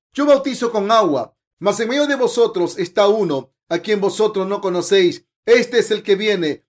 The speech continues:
después de mí, el que es antes de mí, del cual yo no soy digno de desatar la correa del calzado". Estas cosas sucedieron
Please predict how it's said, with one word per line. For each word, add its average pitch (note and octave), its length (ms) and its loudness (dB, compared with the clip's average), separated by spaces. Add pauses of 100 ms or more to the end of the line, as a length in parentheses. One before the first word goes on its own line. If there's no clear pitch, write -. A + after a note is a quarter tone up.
después F3 400 0
de F3+ 100 0
mí, F3+ 340 -4 (160)
el F#3 200 -2
que F#3+ 220 0
es F3+ 220 -4
antes A3 380 0
de E3 120 -2
mí, E3 340 -4 (140)
del F3+ 240 -2
cual F#3+ 220 2
yo F#3+ 140 0
no F#3 120 -4
soy F#3 200 0
digno E3+ 520 -4 (140)
de E3+ 160 2
desatar F3+ 480 0
la F3+ 140 -2
correa F3+ 360 0
del F3 180 0
calzado". E3+ 680 -2 (180)
Estas G#3+ 360 0
cosas G#3 360 0
sucedieron F#3 720 -2